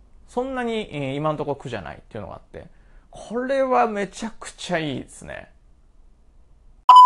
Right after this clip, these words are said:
まあ、そんなわけで、えー、これ結構続きそうな、あー、わけですが、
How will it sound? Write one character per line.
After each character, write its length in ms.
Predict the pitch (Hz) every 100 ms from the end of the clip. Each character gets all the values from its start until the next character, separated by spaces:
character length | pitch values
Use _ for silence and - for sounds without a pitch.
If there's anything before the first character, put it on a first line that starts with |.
| 988 - - - - - - - - - - - - -
ま 80 | 143
あ、 20 |
そ 100 | 170
ん 60 | 170
な 100 | 170
わ 120 | 151
け 120 | 123
で、 260 | 90 87 - -
え 260 | 117 113 110
ー、 40 |
こ 80 | 127
れ 60 | 123
結 200 | 139 123
構 100 | 113
続 240 | - 123
き 80 | 117
そ 400 | - 117 120 123
う 20 |
な、 340 | 123 120 113 -
あ 680 | 127 120 117 113 113 113 80
ー、 20 |
わ 120 | 120
け 80 | 120
で 140 | 95 107
す 120 | 113
が、 340 | 113 104 -